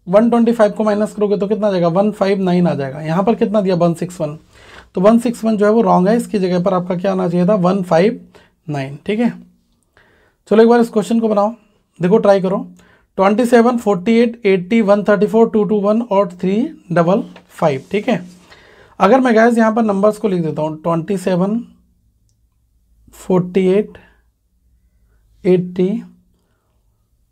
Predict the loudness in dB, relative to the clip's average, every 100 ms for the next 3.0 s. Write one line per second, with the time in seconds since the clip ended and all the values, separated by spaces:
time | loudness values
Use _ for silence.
0 | _ -8 0 0 0 0 0 0 -4 -4
1 | -4 -4 -4 -10 _ _ -10 -4 -4 -4
2 | -10 -4 -2 0 -2 0 -2 -2 -2